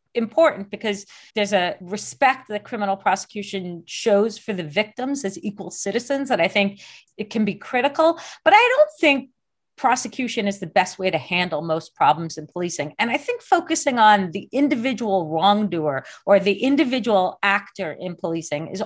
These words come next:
often a mistake. You know, policing is about systems. It's about the choices we make in terms of authorizing a behavior, but it's also the choices we make in structuring police departments, in tasking them with certain activities.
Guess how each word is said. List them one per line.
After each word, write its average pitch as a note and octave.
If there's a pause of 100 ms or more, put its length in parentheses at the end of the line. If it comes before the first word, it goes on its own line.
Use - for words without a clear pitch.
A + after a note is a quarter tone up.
often G3
a F#3
mistake. C#3+ (300)
You D4
know, C4+
policing A#4
is D#4
about G#3+
systems. E3
It's F#3
about A#3
the F#3
choices B3
we G3+
make F#3+ (220)
in F#3+
terms G3
of E3+ (120)
authorizing C4
a -
behavior, A#3+
but A3+
it's -
also E4
the A#3+
choices A3+
we A3
make F#3+
in E3
structuring G3+
police G3
departments, F3+ (200)
in F#3+
tasking G3+
them G3
with F#3+
certain F#3+
activities. F3